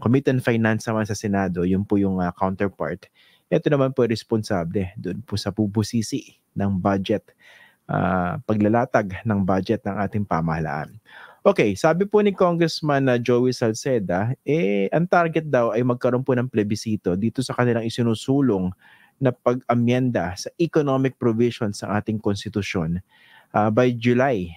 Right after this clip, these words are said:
Bakit kaya July, no? July, August, September, October. So that's three months before the filing of certificates of candidacy para dun po sa mga tatakbo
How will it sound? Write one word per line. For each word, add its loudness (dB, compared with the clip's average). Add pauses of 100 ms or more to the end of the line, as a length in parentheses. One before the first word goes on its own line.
(360)
Bakit 0
kaya 2
July, 0
no? -2
July, 2
August, 0
September, 0
October. 0
So -4
that's -2
three 2
months -2
before -2 (480)
the 2
filing 2
of -6
certificates -4
of -8
candidacy -2
para 2
dun 0
po 0
sa -10
mga -4
tatakbo -4